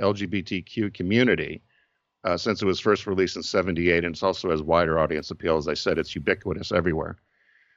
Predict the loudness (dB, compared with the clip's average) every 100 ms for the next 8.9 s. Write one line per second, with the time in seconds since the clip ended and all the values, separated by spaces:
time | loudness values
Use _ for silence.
0 | _ _ _ 0 2 4 4 4 -2 _
1 | _ -4 0 2 2 0 -2 -8 -8 -10
2 | -12 -14 -18 _ -8 -8 -8 -14 -10 -2
3 | 4 4 4 0 -4 -4 -4 -8 -6 2
4 | 4 4 2 -4 -16 _ _ _ _ _
5 | -4 -2 0 0 2 2 0 0 0 0
6 | -4 -4 0 0 0 -4 -2 -2 -2 -6
7 | -6 -2 -2 -4 -6 -4 -4 -4 -4 -4
8 | -4 -4 -2 -2 0 2 2 2 -4